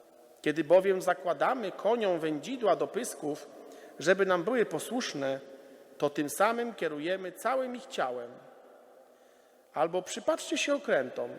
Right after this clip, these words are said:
Choć bywają niekiedy tak ogromne, że dopiero nie lada wichry mogą nimi wstrząsnąć, to jednak malutki ster potrafi im nadać taki kierunek, jakiego życzy sobie sternik.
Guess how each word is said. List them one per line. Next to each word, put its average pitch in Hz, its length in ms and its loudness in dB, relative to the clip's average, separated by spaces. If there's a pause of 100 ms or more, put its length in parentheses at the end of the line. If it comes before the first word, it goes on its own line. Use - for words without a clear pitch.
(1080)
Choć 143 380 10
bywają 220 460 6
niekiedy 190 300 2
tak 226 240 4
ogromne, 151 640 0
że 151 120 -8
dopiero 190 380 -2
nie 170 180 -4
lada 208 340 -2
wichry 175 420 -10
mogą 196 280 -2
nimi 202 240 -10
wstrząsnąć, 139 960 -8 (480)
to 151 80 -6
jednak 175 400 -4
malutki 143 540 -4
ster 147 440 -2 (340)
potrafi 208 600 -2
im 170 220 -8
nadać 208 320 4
taki 254 260 -4
kierunek, 160 600 -2 (440)
jakiego 214 380 2 (120)
życzy 185 280 -8
sobie 165 300 -2
sternik. - 680 -6